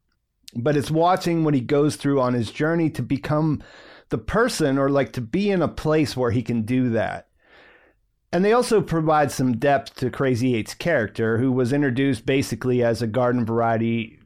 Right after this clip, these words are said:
drug world thug. And the whole process of Walter getting to know him is a great back and forth.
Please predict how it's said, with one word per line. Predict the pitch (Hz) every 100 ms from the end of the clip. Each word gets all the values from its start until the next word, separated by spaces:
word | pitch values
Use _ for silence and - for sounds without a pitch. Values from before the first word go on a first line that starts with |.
| 107
drug | 139 143 131
world | 127 120 113
thug. | - 143 127 110 107 110
And | 135 123 123 117 117 -
the | 143
whole | 175
process | 202 185 170 165 170 156
of | 143 123
Walter | 147 151 139
getting | 139 131 117
to | 120
know | 131 147 131
him | 135 135 127 -
is | 131 107
a |
great | 123 143 151
back | 139 135
and | 120 110
forth. | - 160 156 156 -